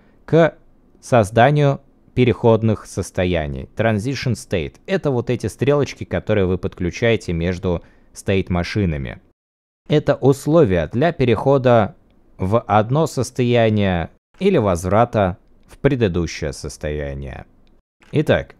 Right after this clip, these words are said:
давайте посмотрим, как использовать Blend Space. Поискав немного в поиске, можно заметить, что Blend Space, который у нас предварительно сделан,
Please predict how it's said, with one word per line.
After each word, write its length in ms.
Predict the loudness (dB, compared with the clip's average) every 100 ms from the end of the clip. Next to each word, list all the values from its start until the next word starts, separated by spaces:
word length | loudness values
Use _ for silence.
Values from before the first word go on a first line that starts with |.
| -6
давайте 420 | 0 2 2 2
посмотрим, 680 | 2 2 0 -2 -2 -10 -10 -16 -2
как 260 | 0 0 -2
использовать 920 | -4 -4 -4 -2 0 0 -2 -2 -6 -20 _ _ _ _ _
Blend 460 | -4 2 4 4 2
Space. 640 | -2 0 0 -2 -14 -18 _ _ _ 0
Поискав 500 | 0 0 2 0 2
немного 500 | 0 2 2 0 -2
в 80 | -2
поиске, 540 | 2 2 2 -2 0
можно 440 | 2 2 0 -2 -4
заметить, 500 | -4 -4 -4 -6 -8
что 520 | -6 0 2 2 0
Blend 300 | -2 -2 -2
Space, 520 | -2 -2 -2 0 -2
который 400 | -4 -4 -2 0
у 60 | 0
нас 260 | 0 -4 -6
предварительно 800 | -4 -2 0 0 0 -2 -2
сделан, 640 | -2 -2 0 2 2 0